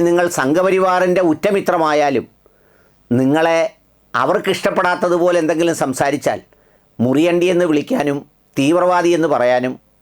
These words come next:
യാതൊരു മടിയും ഉണ്ടാവില്ല. അത് എല്ലാവരും ഓർത്തിരിക്കേണ്ടത് വളരെ അത്യാവശ്യമാണ്. പറയേണ്ട കാര്യങ്ങൾ എല്ലാ നീതിയോടെയും നിർഭയത്തോടെയും പറയുകയും, ആരെങ്കിലും സുഡാപ്പി, കിടാപ്പി, കിടുതാപ്പി എന്ന് വിളിച്ചാൽ, "നീ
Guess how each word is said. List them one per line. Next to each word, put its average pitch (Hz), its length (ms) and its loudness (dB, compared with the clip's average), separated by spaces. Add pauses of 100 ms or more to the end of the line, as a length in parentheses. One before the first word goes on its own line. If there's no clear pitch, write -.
(120)
യാതൊരു 120 460 0
മടിയും 113 340 0
ഉണ്ടാവില്ല. 101 380 -2 (1000)
അത് 127 160 0 (380)
എല്ലാവരും 147 460 2
ഓർത്തിരിക്കേണ്ടത് 127 680 -2
വളരെ 117 340 0
അത്യാവശ്യമാണ്. 120 640 -2 (960)
പറയേണ്ട 156 400 2 (100)
കാര്യങ്ങൾ 151 380 0 (880)
എല്ലാ 165 180 2 (140)
നീതിയോടെയും 175 680 2 (100)
നിർഭയത്തോടെയും 170 880 0
പറയുകയും, 143 540 0 (720)
ആരെങ്കിലും 196 640 0
സുഡാപ്പി, 185 480 0 (100)
കിടാപ്പി, 175 420 0 (100)
കിടുതാപ്പി 160 460 0
എന്ന് 170 180 0
വിളിച്ചാൽ, 135 340 0 (840)
"നീ 165 100 0